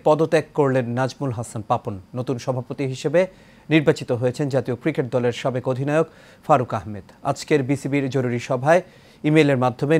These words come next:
নিজের পদত্যাগপত্র পাঠান নাজমুল হাসান পাপন। দুই হাজার বারো সালে সভাপতি মনোনয়ন এবং দুই হাজার তেরো সালে নির্বাচনের পর এ আসেন,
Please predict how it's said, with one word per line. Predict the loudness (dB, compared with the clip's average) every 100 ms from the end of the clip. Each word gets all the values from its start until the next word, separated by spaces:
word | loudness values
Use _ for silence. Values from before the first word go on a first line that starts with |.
| 2
নিজের | 0 0 0
পদত্যাগপত্র | 0 0 -2 -4 -4 -6 -4 -6 -4
পাঠান | -2 -2 -2
নাজমুল | -4 -6 -8 -10
হাসান | -10 -8 -6
পাপন। | -6 -6 -10 -18 -20 -20 -12 4
দুই | 6
হাজার | 8 8
বারো | 8 8
সালে | 4 2 2
সভাপতি | 0 0 -2 0 -2 -2 -4
মনোনয়ন | -2 0 0 0 0 -2
এবং | 0 2 2
দুই | 0
হাজার | -2 -2
তেরো | 0 0 0
সালে | -2 -2 -4
নির্বাচনের | -4 -4 -4 -4 2
পর | 4 4 2 -18 -20 -20 -6 2
এ | 2 0 -2 -2
আসেন, | 0 0